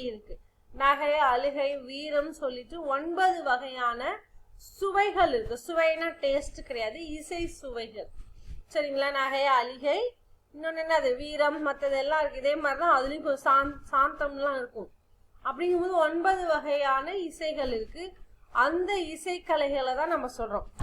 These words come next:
நம்மளை பொறுத்த வரைக்கும் இசை அப்படின்னா ஒண்ணே ஒண்ணு. இசைங்கிறது எதுல இருந்து வருது? வார்த்தையில இருந்து வருதா? மியூசிக் இன்ஸ்ட்ருமெண்ட்ஸ், கருவிகள்ல இருந்து வருதா?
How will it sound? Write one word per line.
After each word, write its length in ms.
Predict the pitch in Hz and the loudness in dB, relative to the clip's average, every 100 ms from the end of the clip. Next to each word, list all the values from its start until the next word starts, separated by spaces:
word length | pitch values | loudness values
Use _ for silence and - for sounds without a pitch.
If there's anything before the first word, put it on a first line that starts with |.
| - - | -4 0
நம்மளை 340 | 294 339 415 | 0 2 0
பொறுத்த 300 | 403 330 349 | 0 -2 2
வரைக்கும் 340 | 339 330 370 339 | 0 0 -6 -6
இசை 200 | 320 392 381 | -2 2 4
அப்படின்னா 340 | 320 294 339 339 | 2 2 2 4
ஒண்ணே 340 | 294 294 320 330 311 | 2 2 2 2 2
ஒண்ணு. 320 | 269 277 262 262 226 190 - - - - - - | 0 0 -2 -2 -4 -6 -10 -14 -14 -20 -16 -6
இசைங்கிறது 720 | 339 349 415 403 359 330 359 | -4 0 0 2 4 2 4
எதுல 280 | 320 320 339 | 4 6 4
இருந்து 180 | 339 330 | 4 4
வருது? 320 | 294 294 302 330 - - _ - - - - - _ - - - - - - | 4 2 -2 -4 -10 -20 _ -20 -20 -20 -20 -20 _ -20 -18 -18 -20 -20 -8
வார்த்தையில 720 | 269 302 339 359 370 359 330 | 2 6 6 4 0 2 2
இருந்து 240 | 302 330 339 | 2 0 0
வருதா? 360 | 285 247 269 349 381 | -2 -2 2 2 2
மியூசிக் 640 | 302 285 330 359 359 359 - | -4 -4 -2 -2 -4 -10 -10
இன்ஸ்ட்ருமெண்ட்ஸ், 680 | 285 311 302 - 339 262 - - | -10 -10 -10 -8 -2 -2 -2 -4
கருவிகள்ல 760 | 277 277 320 339 330 320 285 254 | 0 0 0 -4 -2 -2 -2 -4
இருந்து 200 | 269 277 | -6 -6
வருதா? 300 | 214 175 | -6 -8